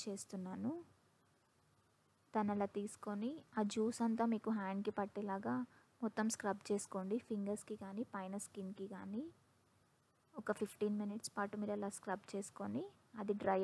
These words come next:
అయ్యే వరకు ఉంచుకుంటే సరిపోతుంది. ఫేస్‌కైనా సేమ్ ప్రాసెస్,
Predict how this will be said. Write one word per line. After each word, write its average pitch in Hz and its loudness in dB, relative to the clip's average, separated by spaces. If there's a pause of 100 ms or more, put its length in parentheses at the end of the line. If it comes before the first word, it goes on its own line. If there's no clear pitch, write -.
అయ్యే 208 4
వరకు 208 -2
ఉంచుకుంటే 202 0
సరిపోతుంది. 196 -2 (600)
ఫేస్‌కైనా 226 4 (120)
సేమ్ 202 0 (180)
ప్రాసెస్, 208 -2